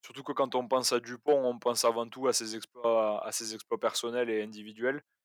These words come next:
Mais il y a toute la partie du travail de l'ombre, de l'organisation, du jeu vraiment au pré comme ça, de la prise de risque, hein, des passes,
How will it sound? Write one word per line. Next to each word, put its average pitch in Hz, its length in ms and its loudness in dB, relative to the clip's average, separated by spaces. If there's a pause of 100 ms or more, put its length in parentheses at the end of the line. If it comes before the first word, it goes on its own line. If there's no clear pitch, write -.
(200)
Mais 110 280 0
il 110 40 -4
y 113 60 2
a 113 60 2
toute - 220 -8
la 127 180 4
partie - 300 0
du 123 100 -8
travail 120 340 4
de 120 100 -4
l'ombre, 127 380 0 (340)
de 117 60 -4
l'organisation, 120 800 2
du 117 180 -10
jeu 127 380 0
vraiment 120 440 0
au 120 160 0
pré 135 300 0
comme 117 240 -2
ça, 135 320 2 (420)
de - 60 -12
la 113 100 6
prise 120 320 -6
de 135 80 0
risque, 131 360 -2
hein, 101 200 -20
des 110 180 -8
passes, 131 420 4